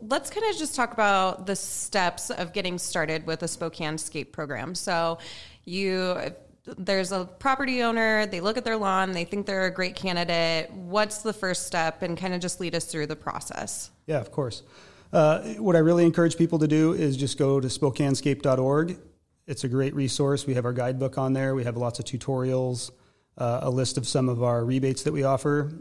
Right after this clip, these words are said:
Speaker 2: in addition to just the Spokanescape. Um, but go on to the spokanescape dot org website, get familiar with the,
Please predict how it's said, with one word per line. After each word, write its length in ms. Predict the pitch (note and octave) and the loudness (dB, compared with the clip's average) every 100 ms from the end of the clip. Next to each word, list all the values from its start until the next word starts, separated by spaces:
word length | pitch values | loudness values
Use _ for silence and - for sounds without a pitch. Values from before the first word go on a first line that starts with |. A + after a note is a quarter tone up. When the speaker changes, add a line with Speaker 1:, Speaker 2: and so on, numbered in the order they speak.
| D4+ | -6
Speaker 2:
in 100 | D3+ | -2
addition 400 | A#2+ B2+ - C3 | 0 -2 0 0
to 120 | A#2+ | -2
just 220 | B2 B2+ - | -4 -4 -4
the 60 | |
Spokanescape. 760 | A2+ B2+ C3 B2 A#2 C#3 C#3+ - - - - - - | -4 -2 0 -2 0 0 -2 -4 -20 -20 -20 -20 -4
Um, 600 | D3 C3 A#2+ A#2+ F3 G3+ | 2 4 4 2 0 -2
but 240 | D#3+ D3 D#3 | 4 4 6
go 100 | D#3+ | 8
on 120 | E3+ | 8
to 60 | D#3+ | 6
the 60 | - | 4
spokanescape 580 | E3+ F3 E3 - D#3+ | 4 6 4 4 2
dot 160 | D3+ D#3+ | 6 6
org 160 | D#3 D3+ | 6 6
website, 520 | D#3 D3 D#3 D3+ D#3 | 4 6 6 4 4
get 140 | D3+ | 0
familiar 440 | D3+ D3 C#3+ D3+ D3+ | 6 6 6 6 6
with 280 | C3+ - | 4 2
the, 580 | C#3+ C3 B2+ B2 B2+ G3 | 4 4 6 2 0 -6